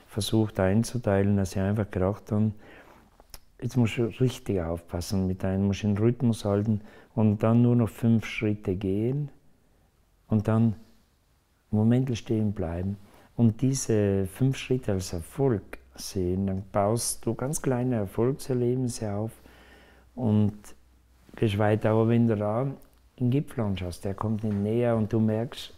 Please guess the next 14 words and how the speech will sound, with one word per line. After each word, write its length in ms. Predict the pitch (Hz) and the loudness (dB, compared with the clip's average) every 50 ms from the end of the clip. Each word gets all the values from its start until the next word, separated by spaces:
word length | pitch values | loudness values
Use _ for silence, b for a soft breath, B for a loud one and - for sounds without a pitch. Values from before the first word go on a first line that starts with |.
| - - | -18 -8
„Oh, 240 | - 107 110 120 117 | -4 -2 0 2 2
ich 100 | 110 104 | 0 0
bin 220 | 104 104 104 104 101 | -2 -2 -2 -2 -2
sowas 800 | 98 - - - - - - - - 123 139 143 127 113 - - | -4 -8 -12 -14 -14 -14 -8 -4 -2 -2 0 0 -2 -4 -4 -8
von, 440 | - - - 107 104 101 101 98 101 B B B B B B B B B B B | -10 -8 -6 -4 -2 -2 -2 -4 -6 B B B B B B B B B B B
ich 220 | - 117 107 - - | -8 -8 -8 -8 -4
gehe 560 | - 113 113 120 120 113 107 104 98 95 95 - - _ - | 0 2 4 4 4 4 2 2 0 -2 -4 -6 -12 _ -6
der 100 | - 101 | -6 -4
Grenze 500 | 95 - 101 107 120 127 120 - - 107 | -2 -2 0 2 2 0 0 -2 -2 -2
entgegen“, 680 | 101 98 98 98 98 - 101 104 113 123 131 127 120 117 B B B B B B _ | -2 0 -2 -2 -4 -4 -4 -2 -2 -2 -2 -4 -6 -6 B B B B B B _
dann 160 | - 110 117 | -4 -2 -2
wird's 220 | 143 135 123 - | -2 -2 -4 -6
schwer, 320 | - - - 120 113 107 101 | -8 -4 -2 -2 0 0 0
weil 240 | 98 98 98 92 | 0 0 0 -2